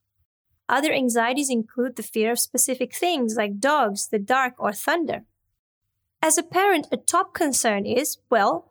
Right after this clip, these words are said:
how serious is this problem? And typically, if the anxiety starts to disrupt your child's ability to engage in everyday activities, causes a lot of distress, and your child can't manage it on their own, then it's likely time to seek help.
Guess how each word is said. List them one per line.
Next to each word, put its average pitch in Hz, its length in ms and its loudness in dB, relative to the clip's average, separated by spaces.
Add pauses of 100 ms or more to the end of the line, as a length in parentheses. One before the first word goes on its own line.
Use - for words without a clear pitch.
(120)
how 415 160 2
serious 320 540 2
is 269 140 2
this 247 160 0
problem? 196 500 -4 (360)
And 208 220 -2
typically, 359 640 -2
if 269 160 -4
the 311 160 0
anxiety 302 500 0
starts 254 400 0
to 254 60 -6
disrupt 240 560 0
your 220 100 2
child's 240 380 0
ability 233 440 -2
to - 180 -6
engage 254 440 0
in 240 140 -2
everyday 277 340 0
activities, 220 760 -2 (300)
causes 294 320 0
a 233 80 2
lot 262 280 2
of 339 80 0
distress, 220 520 -2 (100)
and 226 140 0
your 226 80 0
child 285 440 -2
can't 359 300 0
manage 294 320 -2
it 254 80 0
on 240 140 2
their 214 160 0
own, 247 340 0 (400)
then 247 460 0
it's - 200 -2
likely 285 440 -2
time 240 260 -4
to 233 80 -8
seek 202 280 -4
help. - 260 -8